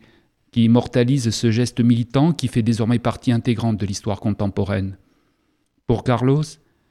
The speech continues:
c'est aussi une vie d'après, influencée par son geste, mais à une connotation plus dramatique. Après avoir arrêté l'athlétisme, John Carlos joue au football américain. Souvent blessé, il finira par travailler pour Puma.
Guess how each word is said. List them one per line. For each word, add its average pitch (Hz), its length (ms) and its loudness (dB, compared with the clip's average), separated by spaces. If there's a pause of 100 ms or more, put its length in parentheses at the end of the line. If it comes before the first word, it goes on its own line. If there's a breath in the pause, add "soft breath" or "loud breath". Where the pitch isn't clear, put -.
(180)
c'est - 240 -4
aussi 139 260 0
une 131 200 6
vie 123 160 0
d'après, 107 500 -2 (480)
influencée 113 500 -2
par 107 180 -4
son 107 220 -2
geste, 127 440 -4 (460)
mais 110 180 0
à 117 40 0
une 113 180 2
connotation 113 680 0
plus 113 180 -2
dramatique. 107 680 -4 (500 soft breath)
Après 127 280 0
avoir 139 300 4
arrêté 135 280 2
l'athlétisme, 156 680 0 (460 soft breath)
John 160 160 4
Carlos 160 360 6
joue 151 180 6
au 143 40 4
football 160 360 8
américain. 131 480 4
Souvent 147 360 4
blessé, 175 580 2
il 131 180 -4
finira 160 400 2
par 143 120 2
travailler 139 360 0
pour - 220 -4
Puma. 117 400 2